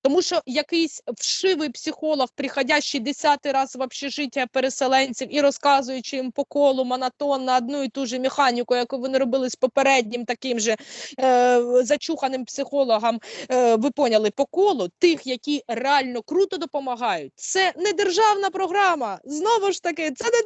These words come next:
державна програма, це частна програма, це фондова програма інших держав, підтримки, бла-бла-бла. У нас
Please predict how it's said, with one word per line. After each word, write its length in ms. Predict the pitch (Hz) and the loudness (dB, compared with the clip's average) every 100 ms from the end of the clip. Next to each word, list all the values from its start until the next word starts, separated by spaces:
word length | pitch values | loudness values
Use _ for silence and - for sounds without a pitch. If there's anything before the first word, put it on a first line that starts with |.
| 466 | 2
державна 420 | 427 466 427 403 | 2 2 2 0
програма, 560 | 381 392 359 370 294 277 | 0 -2 2 2 2 0
це 180 | - | -2
частна 440 | 415 466 427 - 370 | -2 0 0 -2 -8
програма, 540 | 311 330 339 320 247 | -6 -6 -4 -4 -4
це 160 | 233 320 | -8 -10
фондова 420 | - 415 370 359 359 | -6 -4 -4 -4 -4
програма 520 | 359 320 349 339 285 | -2 0 0 0 0
інших 340 | 294 277 277 | -4 -4 -6
держав, 540 | 233 247 240 330 311 302 - | -2 -4 2 4 4 0 -6
підтримки, 560 | 240 285 330 294 254 | -4 0 0 0 -2
бла-бла-бла. 640 | 233 285 247 277 247 233 165 _ _ _ _ _ _ _ _ - | 0 2 2 0 2 0 0 _ _ _ _ _ _ _ _ 0
У 100 | 392 | 2
нас 340 | 403 392 - | 4 0 -4